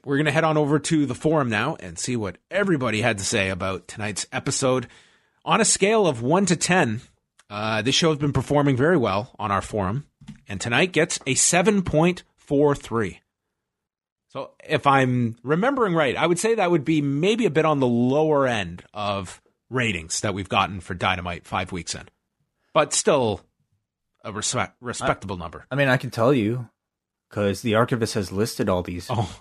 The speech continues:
Speaker 1: of course.
Speaker 2: Uh, so the first episode drew, from our board, a seven point seven four, and then,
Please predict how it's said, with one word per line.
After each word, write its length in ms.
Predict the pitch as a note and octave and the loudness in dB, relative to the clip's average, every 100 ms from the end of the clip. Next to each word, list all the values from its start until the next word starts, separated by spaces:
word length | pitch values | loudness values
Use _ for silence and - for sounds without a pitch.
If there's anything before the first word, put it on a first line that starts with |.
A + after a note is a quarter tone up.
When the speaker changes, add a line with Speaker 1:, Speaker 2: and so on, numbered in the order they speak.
| _ | _
Speaker 1:
of 140 | F#2+ | -14
course. 380 | - B2 F#2+ - - | 0 2 2 -2 -2
Speaker 2:
Uh, 240 | F#2+ F#2+ | -2 -2
so 160 | - B2+ | 0 -2
the 100 | B2+ | 2
first 260 | F3 F3+ | 2 4
episode 400 | D#3 - - C3 | 2 0 2 2
drew, 420 | A2 A#2 A#2 B2+ _ _ _ _ _ | 2 2 2 2 _ _ _ _ _
from 180 | A2+ A#2+ | -2 4
our 240 | C3+ D#3 | 6 6
board, 400 | A#2 F2+ E2 E2+ _ _ _ | 4 -2 -2 -6 _ _ _
a 60 | G2 | -8
seven 340 | - B2+ B2+ | 2 2 2
point 220 | G#2+ A2 G2+ | 0 -2 0
seven 260 | G#2+ F#2+ | 0 0
four, 400 | F2+ D3 D3 D3 - _ _ _ | 0 4 4 2 -6 _ _ _
and 140 | G2+ G#2+ | 0 4
then, 400 | G2+ G2+ G2 | 4 2 0